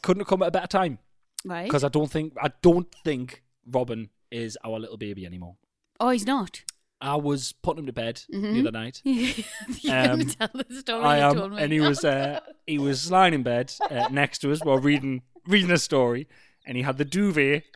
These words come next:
Speaker 1: pulled up to his sort of neck, and he was doing something under the duvet, and I was ignoring him and just reading the story.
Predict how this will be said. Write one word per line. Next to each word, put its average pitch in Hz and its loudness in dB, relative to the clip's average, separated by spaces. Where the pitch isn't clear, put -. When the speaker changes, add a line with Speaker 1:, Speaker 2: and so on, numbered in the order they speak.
Speaker 1:
pulled 185 4
up 185 -2
to 175 0
his 170 -2
sort 165 2
of 147 -4
neck, 143 -4
and 139 -4
he 127 -2
was 131 -2
doing 170 2
something 143 -6
under 139 -2
the 151 -2
duvet, 131 -2
and 120 -4
I 139 0
was 165 0
ignoring 139 0
him 113 -6
and 117 -6
just 123 -6
reading 120 -4
the 117 -6
story. 98 -8